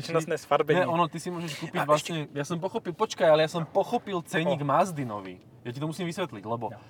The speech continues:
Speaker 2: ty vlastne, ono to je pomerne jednoduché, ty vlastne máš základné auto s dosť bohatou základnou výbavou, potom
Speaker 1: Áno.
Speaker 2: si môžeš kúpiť paket plus a vďaka tomu, že si kúpiš paket plus, tak si môžeš kúpiť ešte ďalšie tri pakety, ale každý si môžeš kúpiť zvlášť. Nemusíš mať všetky spolu.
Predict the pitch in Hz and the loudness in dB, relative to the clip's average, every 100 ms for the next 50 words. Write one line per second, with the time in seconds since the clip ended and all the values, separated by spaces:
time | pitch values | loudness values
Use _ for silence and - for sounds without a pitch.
0 | - - 143 160 - 135 147 160 139 - | -16 -4 0 0 -2 -4 -4 -4 -6 -4
1 | 180 175 131 123 123 - 190 - - - | -4 -4 -6 -6 -8 -4 -6 -6 -20 -20
2 | - 143 147 160 180 156 123 120 120 120 | -14 -4 -2 -2 -2 0 -2 2 2 4
3 | 156 143 127 104 101 - 185 - 120 107 | 2 0 0 -2 -2 -2 -4 -4 -10 -8
4 | 110 160 135 139 139 127 113 117 135 113 | -4 -4 -2 -2 -2 -4 -4 -4 -8 -8
5 | 101 107 165 135 113 135 151 143 - 147 | -8 -6 -4 -4 -4 -4 -4 -6 -8 -10
6 | 147 - 127 156 - 120 143 226 - - | -6 0 0 0 -8 -4 -4 -4 -8 -14
7 | - - - - - - 131 143 165 185 | -16 -20 -20 -20 -12 -2 -2 0 -4 -4
8 | 185 165 170 185 170 - 156 202 - 143 | -6 -6 -6 -6 -6 0 0 0 -6 -6
9 | 160 - 156 156 160 151 - 156 170 143 | -4 -4 -6 -6 -6 -6 -10 -10 -10 -10
10 | 131 143 147 165 160 160 - 127 143 151 | -10 0 0 0 -4 -6 -2 -2 -2 -6
11 | 165 143 147 151 147 147 151 147 143 135 | 0 0 2 0 -2 -8 -8 -8 -10 -12
12 | 143 151 113 - - 165 147 127 104 - | -2 4 4 4 -6 -8 -8 -8 -10 -14
13 | 113 - 127 98 | -18 -10 -8 -8